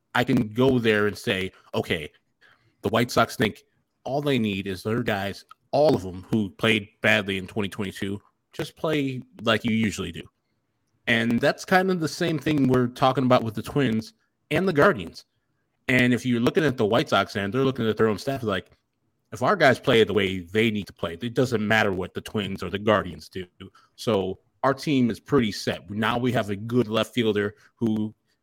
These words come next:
also helps us out left in, you know, with left-handed hitting too. So we got better there. And we didn't really have good years from Robert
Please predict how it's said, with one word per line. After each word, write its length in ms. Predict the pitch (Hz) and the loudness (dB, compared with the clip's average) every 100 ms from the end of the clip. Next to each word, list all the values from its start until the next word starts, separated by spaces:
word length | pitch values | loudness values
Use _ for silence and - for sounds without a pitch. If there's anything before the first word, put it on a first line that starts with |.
| _ - | _ -4
also 320 | 127 127 117 | -2 0 0
helps 260 | 113 - | 0 -2
us 140 | 107 - | -4 -2
out 260 | 101 - | -4 -4
left 320 | 95 101 - _ 127 | -4 -4 -4 _ 0
in, 520 | 127 117 110 104 92 _ - | 2 2 -2 -6 -12 _ -6
you 160 | 123 | -4
know, 160 | 92 98 113 | -4 -8 -6
with 200 | 110 110 | -4 -2
left-handed 520 | 110 - 117 90 87 | -2 0 -4 -4 0
hitting 260 | 170 110 | 0 0
too. 380 | 98 208 131 110 _ _ _ | -2 -2 0 -2 _ _ _
So 140 | - | -2
we 220 | 107 110 107 | 0 0 0
got 240 | 101 101 | -2 0
better 240 | 110 104 | 0 2
there. 320 | 98 104 80 - _ _ _ _ - | 0 -2 -4 -14 _ _ _ _ -2
And 440 | 131 131 131 131 _ _ | 0 2 0 -4 _ _
we 120 | 120 | -4
didn't 220 | 123 113 | -4 -2
really 160 | 107 117 | -2 0
have 200 | 113 104 | -2 -2
good 180 | 113 98 | -2 -2
years 200 | 101 95 | -4 -4
from 340 | 95 87 98 | -6 -10 -8
Robert 480 | 95 120 113 87 82 | -2 -2 -2 -6 -14